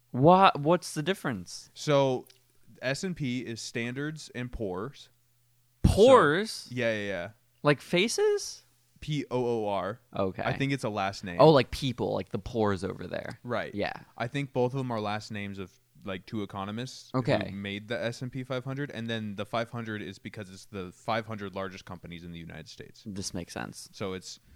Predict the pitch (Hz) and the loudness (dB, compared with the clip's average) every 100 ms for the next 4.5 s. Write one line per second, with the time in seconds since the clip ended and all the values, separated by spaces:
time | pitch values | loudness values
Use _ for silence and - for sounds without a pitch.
0 | - - - 104 127 135 120 117 104 101 | -20 -20 -14 -4 0 0 -2 -4 -4 -4
1 | - - 98 - 101 110 107 104 98 90 | -6 -12 -14 -14 -6 -6 -6 -8 -8 -6
2 | 90 85 - 76 76 57 - - 117 107 | -8 -10 -14 -16 -16 -18 -20 -14 -8 -4
3 | - 101 - 92 90 90 - - - - | -4 -4 -4 -4 -4 -6 -10 -14 -14 -18
4 | - - - 127 139 | -20 -6 4 4 6